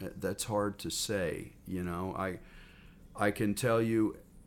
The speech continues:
John's parting words to me as I left his hotel room and I said, "No, I'm quitting."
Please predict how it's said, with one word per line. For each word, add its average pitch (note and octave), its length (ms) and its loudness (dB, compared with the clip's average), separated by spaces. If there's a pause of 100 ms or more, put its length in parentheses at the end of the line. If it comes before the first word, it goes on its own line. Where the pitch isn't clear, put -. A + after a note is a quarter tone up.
(760)
John's A2 420 4
parting A#2+ 560 4
words G2+ 460 2
to G2+ 140 -2
me F2+ 340 0
as F2+ 300 -2
I F#2 140 2
left G2 360 0
his F#2+ 200 0
hotel G2 520 2
room F#2 380 0
and F2 100 -2
I F2+ 140 -2
said, F2+ 340 -2
"No, F#2 420 -2
I'm F2+ 280 -2
quitting." F2+ 600 -4